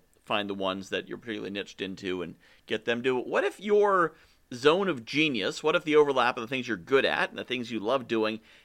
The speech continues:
is something more esoteric? What if you are a genius at portrait painting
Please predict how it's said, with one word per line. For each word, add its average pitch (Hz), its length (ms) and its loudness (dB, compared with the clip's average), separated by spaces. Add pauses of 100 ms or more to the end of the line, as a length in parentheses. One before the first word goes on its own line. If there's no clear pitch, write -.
is 139 220 0
something 208 500 -4
more 170 320 0
esoteric? 156 640 0
What 165 160 2
if 220 140 -2
you 185 200 -4
are 156 260 2
a 135 160 -4
genius 143 600 -6
at 127 200 -2 (160)
portrait - 680 -6 (120)
painting - 560 -14